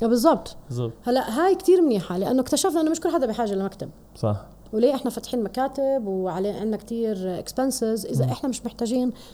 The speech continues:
Speaker 1: كل هذا المكتب.
Speaker 2: المساحة.
Speaker 1: مم.
Speaker 2: مم.
Speaker 1: يعني إحنا كان عنا مكتب ب-، بالويب دي بل-، بيت كتير كبير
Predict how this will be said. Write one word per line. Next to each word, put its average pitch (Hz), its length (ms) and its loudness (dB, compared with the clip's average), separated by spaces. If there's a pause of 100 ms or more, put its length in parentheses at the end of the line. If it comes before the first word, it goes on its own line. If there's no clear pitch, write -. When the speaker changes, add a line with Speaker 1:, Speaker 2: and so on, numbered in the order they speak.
(240)
Speaker 1:
كل 247 140 6
هذا 208 200 4
المكتب. 180 220 2
Speaker 2:
المساحة. 110 540 4
Speaker 1:
مم. 233 60 0
Speaker 2:
مم. 190 160 0 (180)
Speaker 1:
يعني 220 140 4
إحنا 254 160 2
كان 269 160 2
عنا 240 200 2
مكتب 226 300 0
ب-، 185 280 0
بالويب 196 320 2
دي 185 100 0
بل-، 208 340 2
بيت 226 240 4
كتير - 220 -2
كبير 175 360 0